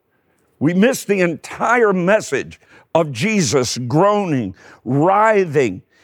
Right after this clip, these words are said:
in the burst capillaries of his own face,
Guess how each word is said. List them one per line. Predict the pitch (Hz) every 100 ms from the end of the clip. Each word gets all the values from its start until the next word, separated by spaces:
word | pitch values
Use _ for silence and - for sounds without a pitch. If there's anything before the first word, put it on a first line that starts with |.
| _ _
in | 170 175 156
the | 143
burst | 127 87 214 208 - -
capillaries | 214 196 180 170 190 165 147 120
of | -
his | 175 143 151
own | 185 160
face, | 131 - 196 147 -